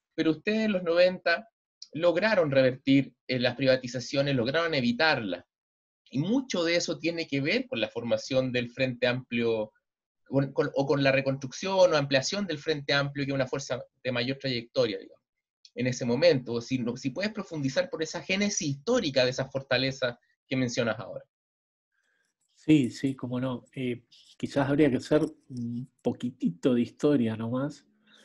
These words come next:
Speaker 2: Eh, en la década del, de los sesenta, al igual, bueno, que, que en general a nivel, a nivel global y a nivel de América Latina, en Uruguay también se vive un proceso de fuerte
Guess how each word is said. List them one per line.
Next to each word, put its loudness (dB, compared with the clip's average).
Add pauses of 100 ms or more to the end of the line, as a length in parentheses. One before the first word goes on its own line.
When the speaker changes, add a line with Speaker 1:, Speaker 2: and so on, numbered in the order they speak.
(540)
Speaker 2:
Eh, -2 (500)
en -6
la 2
década 6
del, 2 (200)
de -2
los -2
sesenta, 0
al -6
igual, 2
bueno, -2
que, -10 (880)
que -10
en -12
general 2
a 2
nivel, -2
a -8
nivel -2
global 2
y -2
a -4
nivel -10
de -8
América -6
Latina, 0
en -2
Uruguay 0
también -4
se -6
vive 0
un -8
proceso -6
de -2
fuerte -8